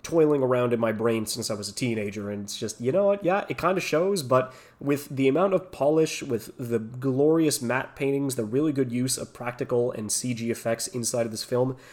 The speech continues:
everything just pops with a vibrancy that you don't necessarily see a lot nowadays, and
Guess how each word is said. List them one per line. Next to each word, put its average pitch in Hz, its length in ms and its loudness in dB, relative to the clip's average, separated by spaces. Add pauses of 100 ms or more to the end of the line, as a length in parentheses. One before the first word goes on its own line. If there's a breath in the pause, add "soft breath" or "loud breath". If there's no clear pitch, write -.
(200 loud breath)
everything 160 460 2
just 143 260 -6
pops - 380 -6
with 143 100 2
a 120 40 4
vibrancy 120 600 0
that 110 140 -2
you 107 80 -6
don't 143 240 0
necessarily 131 500 -4
see 131 360 -2
a 143 100 -2
lot 156 240 -2
nowadays, 170 560 -2
and 120 400 -4